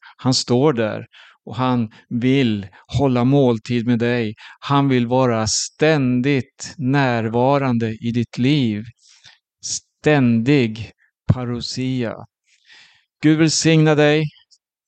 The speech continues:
Har du inte mött Jesus, har du inte tagit emot honom, så gör det. Låt honom få bli din bäste vän, din frälsare och Herre.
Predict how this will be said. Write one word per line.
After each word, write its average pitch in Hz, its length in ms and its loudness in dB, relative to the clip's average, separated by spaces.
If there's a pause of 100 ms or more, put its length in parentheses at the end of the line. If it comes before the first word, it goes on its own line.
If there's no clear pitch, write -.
(100)
Har 127 200 0
du 143 140 4
inte 135 300 2
mött 139 360 2
Jesus, 117 460 -2
har 127 100 -2
du 127 100 2
inte 123 140 0
tagit 131 280 0
emot 127 360 2
honom, 113 380 0 (240)
så 143 200 0
gör 127 420 2
det. 110 300 -4 (300)
Låt 135 280 0
honom 127 300 2
få 123 160 0
bli 120 500 0 (440)
din 123 440 2 (300)
bäste 120 580 -4 (220)
vän, 117 540 -2
din 117 200 0
frälsare 131 960 -2 (160)
och 120 220 -2 (280)
Herre. 117 720 -4